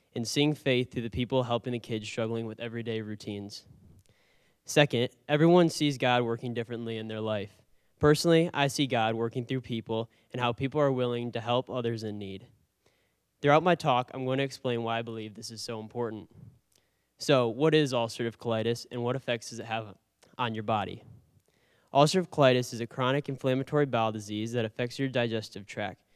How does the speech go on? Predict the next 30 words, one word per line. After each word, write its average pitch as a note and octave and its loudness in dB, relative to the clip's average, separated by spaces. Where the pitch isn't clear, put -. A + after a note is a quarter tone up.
typically D3 0
located B2+ 0
in B2 -4
your A#2 -6
large A2 -4
intestine, A2+ -4
which G#2 -8
is A#2+ -14
also A2+ -6
known G#2+ -10
as G2+ -16
your G2+ -16
colon. G2+ -6
Symptoms D3+ 4
affiliated C3+ 4
with A2+ -2
ulcerative A2+ -4
colitis A2+ -2
can A#2+ -6
be G#2+ -4
severe A#2+ -4
abdominal A#2+ 0
pain, B2 -6
frequent C3+ 2
bowel A#2+ 4
movements, A2+ -4
and A#2+ -12
very A2 -4
bloody G#2 -8
stools. G2+ -8